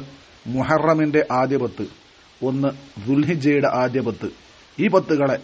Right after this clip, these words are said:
വളരെയേറെ മുൻഗാമികൾ ബഹുമാനിക്കുകയും ഇബാദത്ത് കൊണ്ട് ധന്യമാക്കുകയും ഇത്തരം ദിക്ർ ദുആകൾ വർദ്ധിപ്പിക്കുകയും ചെയ്തിരുന്നു എന്ന് പറഞ്ഞതായി കാണാം. നമ്പർ മൂന്ന്, ഈ ഒന്നാമത്തെ പത്തിൽ വൽ ഫജ്രി വലയാലിൻ അഷർ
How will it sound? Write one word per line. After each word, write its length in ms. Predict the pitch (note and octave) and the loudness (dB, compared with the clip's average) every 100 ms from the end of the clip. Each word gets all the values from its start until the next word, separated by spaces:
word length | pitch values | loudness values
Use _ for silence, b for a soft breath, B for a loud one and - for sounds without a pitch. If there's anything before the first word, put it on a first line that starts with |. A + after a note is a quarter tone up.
| - | -8
വളരെയേറെ 600 | G#2 G#2+ D3 G3 E3+ D#3+ | -6 0 2 4 4 4
മുൻഗാമികൾ 520 | D3 C#3 C#3 C3+ C#3 | 2 -2 0 0 0
ബഹുമാനിക്കുകയും 760 | C3+ C3 B2+ C3+ B2+ B2 A#2+ G2 B B B - | -2 -2 -2 -2 -4 -2 -4 -4 B B B -10
ഇബാദത്ത് 500 | B2 C3+ D3 C#3+ C#3+ | -2 2 2 0 -2
കൊണ്ട് 220 | C3+ C#3 | -2 -2
ധന്യമാക്കുകയും 760 | A2 B2 D3 C#3 B2+ B2 A2+ F2 B B B | -2 -4 -2 -2 -2 -2 -2 -4 B B B
ഇത്തരം 360 | A2+ G#2+ C#3 C#3 | -8 0 0 2
ദിക്ർ 260 | B2+ - E3 | -2 0 0
ദുആകൾ 360 | C#3 C3+ C3+ | 2 2 2
വർദ്ധിപ്പിക്കുകയും 680 | B2 A#2+ A#2+ C#3 D3+ C#3 C3 | 0 -2 -4 -4 -4 -2 -4
ചെയ്തിരുന്നു 540 | B2+ B2 B2+ B2+ B2+ C3 | -2 -2 -2 -2 -4 -4
എന്ന് 200 | C3 B2 | -4 -4
പറഞ്ഞതായി 460 | A#2+ A2+ A2+ A2+ G#2+ G2 | -4 -4 -2 -2 -4 -6
കാണാം. 240 | F#2 F2 - - - _ _ _ - B B B B - | -10 -12 -16 -20 -20 _ _ _ -20 B B B B -2
നമ്പർ 420 | D3 D#3+ E3+ F3+ F3 C#3 | 2 2 4 4 2 0
മൂന്ന്, 340 | B2+ B2+ B2+ A#2+ - _ - - _ _ B B B B - | -2 -2 -4 -6 -14 _ -20 -20 _ _ B B B B -2
ഈ 100 | A3 | 2
ഒന്നാമത്തെ 540 | G3+ F#3 G3+ G3+ G#3+ | 2 4 2 2 0
പത്തിൽ 340 | D#3 C#3 D3 D3+ - - _ _ _ _ _ - | 0 -2 -2 -4 -6 -18 _ _ _ _ _ 0
വൽ 200 | D#3 G#3+ | 2 4
ഫജ്രി 320 | G#3 F#3+ G3+ | 2 2 2
വലയാലിൻ 580 | D#3+ D3 D#3+ D#3+ E3 E3 | 2 4 4 2 2 -4
അഷർ 300 | C#3 C3+ D3 | -4 -2 0